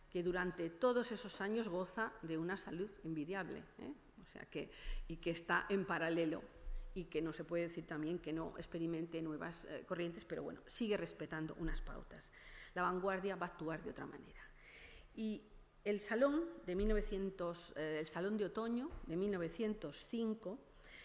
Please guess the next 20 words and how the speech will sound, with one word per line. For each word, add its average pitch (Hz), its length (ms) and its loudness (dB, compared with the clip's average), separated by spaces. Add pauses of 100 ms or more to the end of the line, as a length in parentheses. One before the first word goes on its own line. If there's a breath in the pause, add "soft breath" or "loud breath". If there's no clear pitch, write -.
que 220 100 0
se 214 140 4
celebró 214 580 4
en 196 140 2
el 185 140 2
Gran 226 260 4
Palais 185 480 4
de, 160 600 0
de 165 120 -2
París, 214 640 -4 (580)
una 160 140 -4
muestra 175 400 0
de 147 60 -6
la 151 60 -8
Exposición 156 400 -6
Universal, 156 580 -2 (1040 loud breath)
em, 214 600 6 (120)
va 269 400 4
a 214 60 4
manifestar 226 800 2